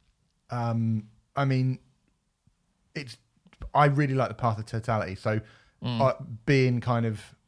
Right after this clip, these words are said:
Speaker 1: um, being, uh,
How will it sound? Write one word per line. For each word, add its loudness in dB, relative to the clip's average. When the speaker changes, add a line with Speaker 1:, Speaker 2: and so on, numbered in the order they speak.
Speaker 1:
um, -2
being, 4
uh, -2